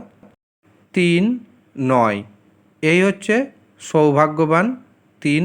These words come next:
রাশির ব্যক্তি, যাদের হাতে হঠাৎ করে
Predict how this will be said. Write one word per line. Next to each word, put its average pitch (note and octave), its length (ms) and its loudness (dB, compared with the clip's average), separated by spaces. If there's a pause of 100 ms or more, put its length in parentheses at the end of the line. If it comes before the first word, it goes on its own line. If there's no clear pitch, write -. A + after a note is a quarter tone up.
রাশির C#3 440 0 (480)
ব্যক্তি, A2+ 480 -4 (580)
যাদের D#3 380 2
হাতে F3+ 260 0 (560)
হঠাৎ F#3+ 340 2
করে F#3+ 240 0